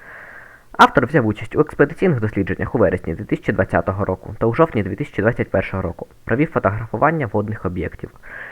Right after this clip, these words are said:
Дослідив стан меліоративних каналів та гідротехнічних споруд на річках Усинка та Гусечка, а також ландшафтну структуру басейну річки Усинка.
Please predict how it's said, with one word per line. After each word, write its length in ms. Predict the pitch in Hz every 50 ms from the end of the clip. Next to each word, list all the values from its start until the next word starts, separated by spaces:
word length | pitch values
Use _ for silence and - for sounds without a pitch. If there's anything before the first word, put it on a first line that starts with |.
| - - -
Дослідив 400 | - 120 - - 151 - 180 175
стан 260 | - - 113 104 104
меліоративних 640 | 98 95 98 101 104 107 107 - 147 139 131 120 113
каналів 420 | - 113 123 143 160 165 160 151
та 120 | - - 101
гідротехнічних 840 | 98 110 95 101 98 98 - 92 - - 147 151 - - - - -
споруд 420 | - - 92 87 87 - - - - -
на 160 | - - 90 92
річках 380 | 98 - - - - 90 98
Усинка 440 | 101 107 - 156 165 - - 143 139
та 160 | - - 135
Гусечка, 480 | 107 101 90 - - - - - - - - _ _ _ _ - - - -
а 100 | - -
також 280 | - 123 - 170 175 151
ландшафтну 420 | 127 113 113 - 107 - - 110
структуру 420 | - - - - - 165 165 147
басейну 380 | 113 101 101 - - 147 147 110
річки 300 | 98 104 - - - 92
Усинка. 400 | 92 90 - - 101 - -